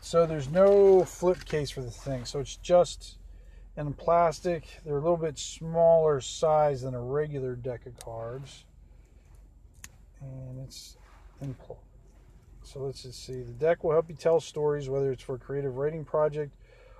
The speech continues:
or for a creative storytelling game like Dungeons and Dragons. I wonder if they were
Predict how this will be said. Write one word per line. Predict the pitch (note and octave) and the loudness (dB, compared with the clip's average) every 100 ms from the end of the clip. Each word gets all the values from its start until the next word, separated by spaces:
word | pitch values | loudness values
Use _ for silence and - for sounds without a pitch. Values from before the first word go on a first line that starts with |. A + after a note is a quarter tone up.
| - _ | -20 _
or | - D3 D3+ | -2 4 4
for | C#3 - D3 C#3+ C#3+ C#3 C#3 - - | 4 0 2 2 0 -4 -6 -14 -10
a | C#3+ C#3 C3+ C3 | -8 -6 -6 -8
creative | - D3+ D3 | -6 -4 -4
storytelling | - - D3+ C#3 - C#3+ C3+ | -6 -4 -4 -2 -2 -2 -2
game | B2+ C3+ C3 | -4 -2 -2
like | B2+ A#2 | -4 -4
Dungeons | A#2 C3 A#2+ B2 | -6 -4 -6 -8
and | B2 B2+ | -8 -6
Dragons. | A#2 B2 B2 A#2+ A2+ A2 - - - - - | -4 -4 -4 -6 -10 -14 -20 -20 -20 -14 -6
I | |
wonder | B2+ D3 D3+ D3+ | -2 -2 0 0
if | C#3 A#2 | 0 0
they | C#3+ C3+ | 0 2
were | C3 B2+ A#2+ | 2 2 0